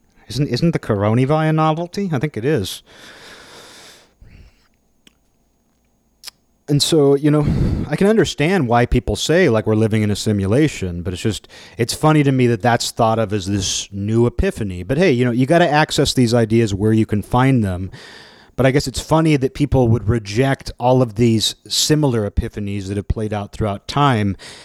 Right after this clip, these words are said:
and actually inform these long-standing traditions and religions and belief systems.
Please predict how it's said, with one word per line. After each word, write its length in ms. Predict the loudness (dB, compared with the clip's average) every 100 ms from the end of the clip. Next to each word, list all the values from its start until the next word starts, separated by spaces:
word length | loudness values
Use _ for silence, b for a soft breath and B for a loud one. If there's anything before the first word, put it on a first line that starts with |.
| B
and 100 | 0
actually 460 | 2 2 2 2 0
inform 880 | 2 2 0 0 2 4 4 0 -2 b b b b
these 260 | 0 2 2
long-standing 880 | -4 0 0 0 0 0 2 2 0
traditions 720 | 0 0 0 0 -2 -4 -6
and 140 | -6
religions 680 | -2 0 0 0 -2 -2 -2
and 140 | -2 -2
belief 360 | 0 2 2
systems. 720 | -2 -4 -6 -8 -10 -10 -14